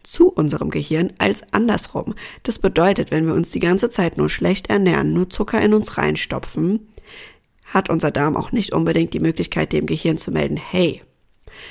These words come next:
ich kann jetzt gerade super viel Serotonin, unser Glückshormon, was im Darm produziert wird,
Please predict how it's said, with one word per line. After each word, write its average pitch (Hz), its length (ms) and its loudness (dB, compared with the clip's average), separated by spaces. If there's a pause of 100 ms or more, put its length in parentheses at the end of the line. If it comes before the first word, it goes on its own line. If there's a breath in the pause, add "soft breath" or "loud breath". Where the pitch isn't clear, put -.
(240 loud breath)
ich - 220 -4
kann 151 160 2
jetzt 147 180 0
gerade 139 240 0
super 208 300 0
viel 190 240 2
Serotonin, 170 640 0
unser - 180 0
Glückshormon, 147 600 -2
was 139 180 -4
im 151 140 -2
Darm 151 240 0
produziert - 640 -4
wird, 165 240 2